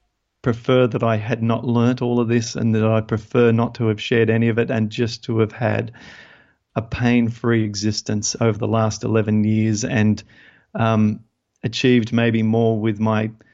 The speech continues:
entertainment career and so on. But it's funny, you know, like, the balance is definitely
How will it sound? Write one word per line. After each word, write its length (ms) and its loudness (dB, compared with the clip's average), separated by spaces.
entertainment 680 -2
career 320 0
and 140 -2
so 240 0
on. 200 -4
But 160 2
it's 120 -2
funny, 320 -2
you 80 2
know, 200 0
like, 240 -2
the 80 -4
balance 440 -2
is 100 -6
definitely 640 -4